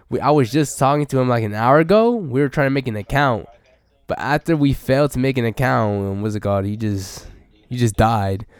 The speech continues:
But yeah, so we're gonna talk about, like, how I, um,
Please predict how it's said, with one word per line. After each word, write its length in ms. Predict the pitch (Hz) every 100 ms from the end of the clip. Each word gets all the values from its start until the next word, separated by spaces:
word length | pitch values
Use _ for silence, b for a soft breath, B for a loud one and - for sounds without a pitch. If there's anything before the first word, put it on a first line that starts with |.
| B B B
But 120 | 135
yeah, 320 | 156 165 120
so 720 | 104 143 147 143 143 135 110 98 B B B B B -
we're 140 | 156
gonna 180 | 202 175
talk 280 | 190 170 165
about, 260 | 160 160
like, 200 | 147 127
how 340 | 131 147 143 131
I, 320 | 123 113 107
um, 360 | 101 98 95